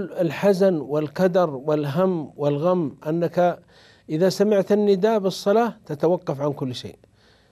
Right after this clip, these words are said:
أول جملة في الأذان: "الله أكبر". ليس هناك، لم يختر جملة "الحمد لله" أو "لا إله إلا الله" أو "سبحان الله" أو "استغفر الله". الله أكبر،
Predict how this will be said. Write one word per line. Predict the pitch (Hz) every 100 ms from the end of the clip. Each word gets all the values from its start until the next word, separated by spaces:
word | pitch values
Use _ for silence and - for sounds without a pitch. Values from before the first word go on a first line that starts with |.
| _ -
أول | 269 247 226
جملة | 202 254 220
في | 185 196
الأذان: | 180 175 220 220 220 -
"الله | 170 185 160 143
أكبر". | 143 - 95 - _ _ 151
ليس | 208 208
هناك، | 185 196 180 - - _ -
لم | 220
يختر | 247 - 202 190
جملة | 180 175 151
"الحمد | 135 160 160 139
لله" | 143 143 139 -
أو | 131
"لا | 147 170 165
إله | 156
إلا | 139
الله" | 135 139 147 143 - -
أو | 151 147 - - _
"سبحان | - 143 - 185 175
الله" | 151 143 156 147
أو | - 147
"استغفر | 147 - 170 160
الله". | 170 151 -
الله | 123 131 175 151 165
أكبر، | 175 147 117